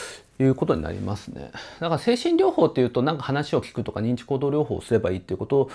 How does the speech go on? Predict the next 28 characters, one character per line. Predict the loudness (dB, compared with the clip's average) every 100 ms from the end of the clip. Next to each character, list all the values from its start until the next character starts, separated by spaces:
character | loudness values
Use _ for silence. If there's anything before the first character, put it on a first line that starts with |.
| -16 -18 -20 -20 _ _ _ _ _ _ _ -14 -4
え | -2 0 0 0 -4 -6 -6 -8 -4
ー、 |
に | 0 2
思 | 6 8 8
わ | 8
れ | 10
が | 8
ち | 6 4
で | 4
す | 4
け | 2
ど、 | 4 2 -2 -18 -20 -20 _ -16 -14 -2
ま | 8 8
ず | 8 10
は | 12 12
こ | 6 6
こ | 10
で | 10
す | 8
か | 2
ら | 2
ね。 | 4 4 6
<laughs> |
ま | 0 -2
ず | 2
は。 | 2 0 -8 -4 -4 4
あ | 6
の、 | 6 4 2 -4